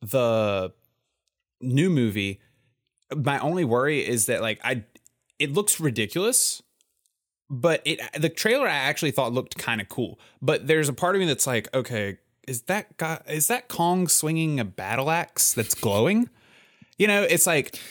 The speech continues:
a-, at what point is it too absurd? And what I really hope is that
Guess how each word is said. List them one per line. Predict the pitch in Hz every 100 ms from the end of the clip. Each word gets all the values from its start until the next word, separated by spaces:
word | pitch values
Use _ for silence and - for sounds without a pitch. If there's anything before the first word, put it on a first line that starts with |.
| - -
a-, | - 160
at | 156
what | 185 -
point | 180 170
is | 143 131
it | -
too | 151 123
absurd? | - 123 95 98
And | 131
what | 135
I | 131
really | 135 170 143
hope | 151 143
is | 113
that | 110